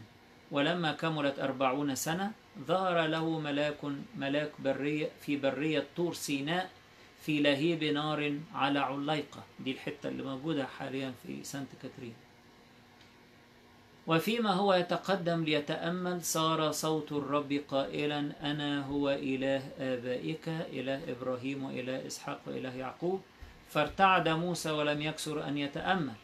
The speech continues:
فقال له الرب: 'اخلع نعل رجليك، لأن الموضع الذي أنت واقف عليه هو أرض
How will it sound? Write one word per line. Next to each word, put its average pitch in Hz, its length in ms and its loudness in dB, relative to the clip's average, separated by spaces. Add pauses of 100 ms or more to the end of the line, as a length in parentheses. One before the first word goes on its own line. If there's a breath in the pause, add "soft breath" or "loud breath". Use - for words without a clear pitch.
(400)
فقال 156 480 6
له 143 180 2
الرب: 143 320 -2
'اخلع 165 460 0
نعل 147 400 0
رجليك، 135 460 -2
لأن 135 420 -2
الموضع 147 520 0
الذي 143 340 -2
أنت 135 200 -6
واقف 160 480 -2
عليه 135 500 -2
هو 135 340 -6
أرض 127 380 -4